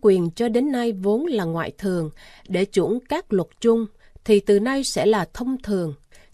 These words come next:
chỉ giữ lại cho quyền tối thượng của giáo hội phổ quát, các thẩm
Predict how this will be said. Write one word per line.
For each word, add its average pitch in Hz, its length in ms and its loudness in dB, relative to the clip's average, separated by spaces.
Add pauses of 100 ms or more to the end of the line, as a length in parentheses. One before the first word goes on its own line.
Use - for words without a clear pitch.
chỉ 202 160 4
giữ 208 240 4
lại 240 280 0
cho 277 220 -2
quyền 196 220 4
tối 220 300 0
thượng 226 240 -2
của 156 160 -2
giáo 226 240 -2
hội 208 180 0 (100)
phổ - 180 -4
quát, - 320 -6 (380)
các - 180 -4
thẩm 208 180 -4